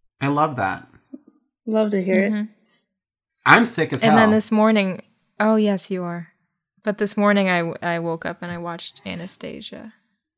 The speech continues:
Speaker 3: And I finished it just two minutes before this call.
Speaker 1: I wo-, I woke up at, uh, twelve o'clock P M.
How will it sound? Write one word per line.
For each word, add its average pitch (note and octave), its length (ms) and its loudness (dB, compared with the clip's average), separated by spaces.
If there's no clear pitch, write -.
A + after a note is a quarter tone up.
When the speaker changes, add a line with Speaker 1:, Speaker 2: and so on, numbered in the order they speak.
Speaker 3:
And F#3 120 -4
I F#3+ 80 -2
finished G3 420 -2
it F#3+ 100 -2
just D4 360 4
two C4 180 2
minutes A#3+ 360 2
before G3 340 -4
this F3+ 180 -2
call. D#3+ 400 -6
Speaker 1:
I B2+ 220 0
wo-, E3 240 -2
I C3+ 100 2
woke F3+ 260 -2
up E3 200 -4
at, A2+ 200 0
uh, G2 300 -4
twelve D#3 500 0
o'clock A2+ 720 -4
P C3 220 -8
M. G2+ 420 -8